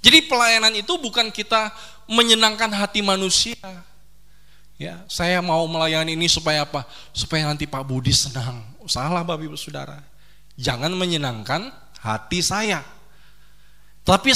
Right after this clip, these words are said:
pelayanan itu harus menyenangkan hati Tuhan. Jangan hanya di hadapan orang saja kita melakukan supaya menyenangkan hati orang, kata firman Tuhan. Tetapi sebagai hamba-hamba Kristus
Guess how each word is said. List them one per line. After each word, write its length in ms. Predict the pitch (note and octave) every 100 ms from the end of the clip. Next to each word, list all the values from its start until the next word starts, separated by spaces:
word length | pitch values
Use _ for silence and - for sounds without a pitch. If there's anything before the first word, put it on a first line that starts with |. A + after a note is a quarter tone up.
| -
pelayanan 380 | G#3+ G#3 G#3+ A3+
itu 80 | B3
harus 160 | -
menyenangkan 720 | A3 A3 G#3+ A#3+ C#4 C4+ A3
hati 240 | F3+ E3 D3
Tuhan. 340 | D3 B2 G2+ F2+ - - -
Jangan 400 | C3+ G3 G3+ D4
hanya 300 | A#3+ A#3 B3+
di 80 | A3
hadapan 400 | G#3 G#3+ G#3+ A3+ G#3
orang 320 | G3+ G#3+ G#3+
saja 320 | G#3+ A#3 B3
kita 240 | A#3 A3+ A3
melakukan 560 | G#3+ G#3 G#3 G#3 G#3 - - -
supaya 320 | - G#3+ G3+
menyenangkan 560 | G3+ G3 F#3+ G3+ B3+
hati 240 | A3+ A3 G#3+
orang, 320 | F#3 F#3+ G3+
kata 160 | G3 F#3+
firman 320 | F#3 F3+ E3+
Tuhan. 240 | E3+ B3 D4+ - - - - -
Tetapi 800 | F#3 G#3 C#4 - A#3 F#3+ A#3+ E4 - - - -
sebagai 560 | - G#3+ G3 G3 G3 F#3+
hamba-hamba 1120 | F3+ G#3 G#3 G#3 D4+ E4+ D#4 B3 A#3+ A#3 -
Kristus 720 | D4+ - - B3 - - -